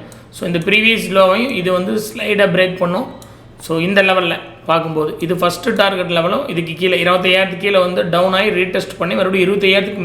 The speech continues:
மேலே மார்க்கெட்டில் மூவ்மெண்ட் இருக்கக்கூடாது. So, அந்த மாதிரி இருந்தது அப்படின்னா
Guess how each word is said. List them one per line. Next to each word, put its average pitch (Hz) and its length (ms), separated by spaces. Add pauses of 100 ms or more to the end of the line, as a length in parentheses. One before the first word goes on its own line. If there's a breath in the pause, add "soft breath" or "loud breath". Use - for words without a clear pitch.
மேலே 240 220 (140)
மார்க்கெட்டில் 185 520
மூவ்மெண்ட் 170 300
இருக்கக்கூடாது. 151 380 (580 loud breath)
So, 208 140
அந்த 202 180
மாதிரி 214 240
இருந்தது 214 320
அப்படின்னா 185 300